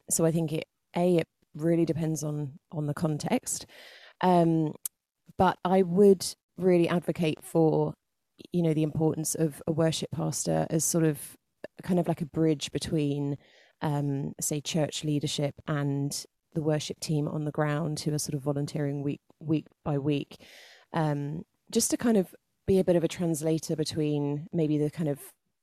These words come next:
the sort of higher vision of the church and then the sort of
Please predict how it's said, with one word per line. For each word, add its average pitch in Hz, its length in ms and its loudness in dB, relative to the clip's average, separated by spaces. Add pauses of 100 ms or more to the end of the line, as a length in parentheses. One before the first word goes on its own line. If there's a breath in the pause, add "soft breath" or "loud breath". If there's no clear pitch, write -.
(460)
the 160 140 -10
sort 151 180 -4
of 156 80 -4
higher 156 440 0
vision 139 360 -2
of 135 100 -6
the - 60 -16
church 143 540 -2
and 147 160 -2
then 143 240 0
the 143 80 -2
sort 147 200 -4
of 139 140 -2